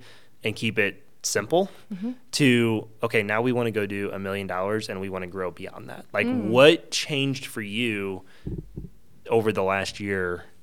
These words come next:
Speaker 1: and that you guys are now in a little bit more bigger vision mode?
Speaker 2: Interesting. Um, I would say that it probably wasn't a change.
Speaker 1: Okay.
Speaker 2: I think it was probably an evolution,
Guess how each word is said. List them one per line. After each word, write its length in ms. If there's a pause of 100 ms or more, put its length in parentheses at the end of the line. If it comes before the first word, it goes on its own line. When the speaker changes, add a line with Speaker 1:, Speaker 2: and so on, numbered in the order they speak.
(100)
Speaker 1:
and 160
that 120
you 100
guys 220
are 40
now 280
in 160
a 80
little 160
bit 140
more 260
bigger 320
vision 340
mode? 240 (300)
Speaker 2:
Interesting. 460 (580)
Um, 640 (1400)
I 180
would 220
say 160
that 120
it 100
probably 260
wasn't 320
a 40
change. 600 (200)
Speaker 1:
Okay. 140
Speaker 2:
I 120
think 200
it 40
was 180
probably 300
an 80
evolution, 800